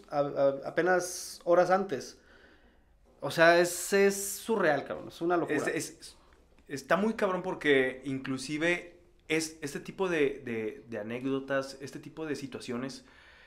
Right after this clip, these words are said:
Speaker 2: como ahora que me lo, lo, lo estamos platicando tú y yo, o sea, yo no soy futbolero, o sea, no, no, no soy una persona que, que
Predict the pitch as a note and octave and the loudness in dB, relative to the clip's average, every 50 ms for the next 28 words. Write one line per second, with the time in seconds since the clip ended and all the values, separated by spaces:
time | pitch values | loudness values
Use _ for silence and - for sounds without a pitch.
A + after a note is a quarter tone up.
0 | - _ _ _ _ _ _ _ _ _ _ _ _ _ _ _ _ _ _ _ | -20 _ _ _ _ _ _ _ _ _ _ _ _ _ _ _ _ _ _ _
1 | _ _ - B2+ B2 B2+ C#3 E3+ F#3 F3+ F3 D3 C#3+ C3+ A#2 A#2 A#2 B2 A#2+ A#2+ | _ _ -2 0 4 6 6 6 6 4 4 2 2 0 0 -2 -4 -6 -6 -6
2 | B2 A#2 A#2+ D3+ E3 D#3+ - E3+ - C3+ - D3+ D3 D3 D3 D#3+ D#3 D#3 E3+ F3+ | -6 -6 -4 -2 -2 -2 -2 -4 -6 -4 -2 -2 -2 -2 -2 -2 0 2 4 4
3 | F3 - - - - - - - - - - C3 B2 A#2+ B2+ C#3 D3+ D#3+ E3+ D#3+ | 2 2 -4 -12 -16 -14 -14 -14 -14 -16 -20 -20 -8 -2 0 0 0 0 -2 -6
4 | - C#3+ C3+ C#3+ D3+ D#3+ E3 D#3 - - - _ _ _ _ _ _ _ _ _ | -4 -2 -2 -2 -2 -2 -4 -8 -12 -16 -20 _ _ _ _ _ _ _ _ _
5 | _ _ _ _ _ - A#2+ A#2 A#2+ A#2+ B2 - A#3 - - - - - _ - | _ _ _ _ _ -12 -10 -6 -2 0 0 0 0 0 -4 -8 -12 -16 _ -8
6 | G#2+ G2 F#2+ - - - _ _ _ _ _ _ _ _ - A2 A2 A2+ A2+ A#2+ | -6 -6 -6 -8 -12 -20 _ _ _ _ _ _ _ _ -20 -16 -12 -6 -2 0
7 | C#3 D3+ E3 E3+ E3+ E3+ E3 C#3+ A#2+ A#2 A#2 A#2 A#2+ B2 C3 C#3+ D3+ D#3 D#3 D3+ | 2 4 6 6 6 6 4 0 -8 -10 -10 -8 -6 -2 0 0 2 2 2 0
8 | D3 D3 D#3+ E3 F3 F3+ E3+ C3+ A#2+ C3 C#3 D3+ D3+ D3 - - G3+ D#3+ C3 B2 | 0 -2 0 0 -2 0 -2 -2 -2 -2 -2 -2 -4 -6 -6 -6 -4 -4 -4 -6
9 | A#2 - - F#2+ F#2+ F#2+ F2+ F2 F2+ | -10 -12 -12 -10 -10 -10 -12 -14 -16